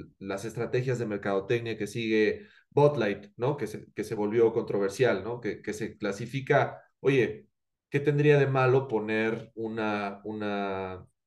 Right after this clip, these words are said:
una persona transexual como, como parte de la, de la campaña, eh, de, de, de marketing de una cerveza? Bueno,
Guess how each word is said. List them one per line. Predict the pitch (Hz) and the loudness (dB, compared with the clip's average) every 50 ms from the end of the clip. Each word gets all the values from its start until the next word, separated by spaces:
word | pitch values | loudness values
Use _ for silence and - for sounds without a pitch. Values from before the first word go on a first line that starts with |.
| _ _ _ _ _ _ _ _ _ _ _ _ _ _ _ _ _ _ _ _ | _ _ _ _ _ _ _ _ _ _ _ _ _ _ _ _ _ _ _ _
una | - 127 123 - | -6 -4 -4 -2
persona | - 120 - - 131 120 113 | -2 -2 -2 -2 -4 -4 -2
transexual | - 110 113 110 117 117 - 143 131 123 127 135 131 - | -2 -4 -4 -6 -6 -4 0 2 4 4 4 2 0 -2
como, | - 104 98 95 90 - - _ _ _ _ | -8 -10 -8 -8 -8 -10 -12 _ _ _ _
como | - 95 95 95 87 - | -16 -10 -8 -8 -6 -4
parte | - 107 104 104 - - 110 | -4 -4 -2 0 0 0 2
de | 104 101 | 2 2
la, | 101 95 95 98 95 87 - - - | 0 0 0 -2 -4 -6 -8 -10 -8
de | - 98 | -6 -4
la | 95 92 - | -4 -4 -4
campaña, | - 92 95 - 113 107 104 107 107 104 104 98 98 - - _ _ _ _ _ _ | -6 -10 -8 -6 -4 -4 -4 -4 -4 -4 -4 -6 -8 -10 -16 _ _ _ _ _ _
eh, | - - 110 104 101 98 98 98 98 95 | -10 -8 -6 -4 -4 -4 -4 -6 -6 -4
de, | 98 98 101 92 | -4 -4 -6 -6
de, | - 82 98 101 98 95 92 92 87 - - - | -8 -4 -2 -2 0 0 -2 -4 -6 -8 -8 -8
de | 104 98 | -6 -4
marketing | 110 117 113 - - - - 110 107 | -2 -4 -2 -4 -6 -6 -6 -8 -8
de | 104 113 | -8 -6
una | 113 117 117 | -6 -6 -4
cerveza? | - 139 131 131 131 127 - 127 135 - - - _ _ _ _ _ _ | -2 2 2 2 2 2 0 -2 -4 -4 -6 -14 _ _ _ _ _ _
Bueno, | - 196 196 147 - - - | 0 0 0 0 -2 -6 -12